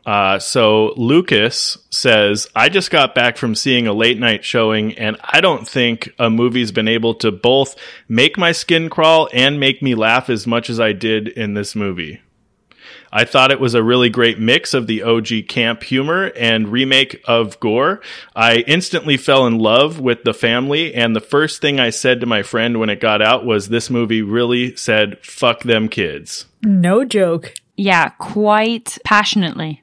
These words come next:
Speaker 1: Mm-hmm, mm-hmm.
Speaker 3: Incredible, incredible. Well, Ashley said, "My two cents.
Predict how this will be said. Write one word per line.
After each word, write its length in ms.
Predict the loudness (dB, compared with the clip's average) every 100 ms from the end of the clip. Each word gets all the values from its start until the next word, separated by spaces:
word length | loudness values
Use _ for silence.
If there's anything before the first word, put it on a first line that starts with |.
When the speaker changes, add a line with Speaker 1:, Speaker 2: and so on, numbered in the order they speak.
| -8
Speaker 1:
Mm-hmm, 440 | -4 -4 -4 -4 -6 -8 -8
mm-hmm. 520 | -4 -4 -6 -10 -12
Speaker 3:
Incredible, 480 | -10 -8 -8 -8 -8
incredible. 500 | -8 -6 -8 -8 0
Well, 340 | 2 4 0 -8 -18 -16 -2
Ashley 560 | 0 0 -2 -4 -4 -4
said, 380 | -2 -2 -2 -8 -20 -20 -8
"My 180 | -2 0
two 160 | 0 -2
cents. 480 | 0 -2 -2 -6